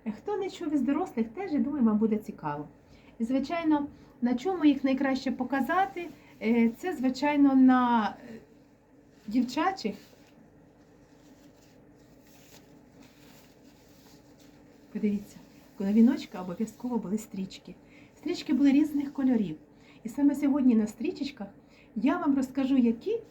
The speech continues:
кольори як називаються і які незвичні. Яких не зможу показати на стрічках, просто розкажу і ви зрозумієте. Ну, почнемо із таких, знаєте,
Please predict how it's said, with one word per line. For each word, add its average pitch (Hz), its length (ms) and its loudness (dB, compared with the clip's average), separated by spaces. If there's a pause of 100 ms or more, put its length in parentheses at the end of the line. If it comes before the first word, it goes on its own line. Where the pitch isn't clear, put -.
(240)
кольори 226 540 4
як 208 340 -2
називаються 202 800 -2 (400)
і 214 180 2
які 226 280 0
незвичні. 175 720 -4
Яких 226 280 -6
не 294 100 2
зможу 453 340 4
показати 392 520 -6
на 320 60 -10
стрічках, 277 540 -4 (300)
просто 349 300 -2
розкажу 277 480 0 (380)
і 226 80 4
ви 294 140 4
зрозумієте. 175 680 -4 (1000)
Ну, 403 220 2 (1200)
почнемо 320 480 0 (200)
із 285 260 6
таких, 254 500 -2
знаєте, 294 500 -2